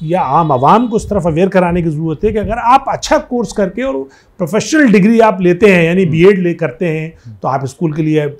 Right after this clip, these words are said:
Speaker 1: एलिजिबल हो जाते हैं।
Speaker 2: जी।
Speaker 1: आप नेट सेट क्वालिफाई करते हैं, तो आप कॉलेजेस के लिए आप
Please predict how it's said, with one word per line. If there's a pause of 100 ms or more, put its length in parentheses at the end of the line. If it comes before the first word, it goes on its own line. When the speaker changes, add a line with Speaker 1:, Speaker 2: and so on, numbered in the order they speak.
(120)
Speaker 1:
एलिजिबल
हो
जाते
हैं।
Speaker 2:
जी। (260)
Speaker 1:
आप
नेट
सेट
क्वालिफाई
करते
हैं,
तो
आप
कॉलेजेस
के
लिए
आप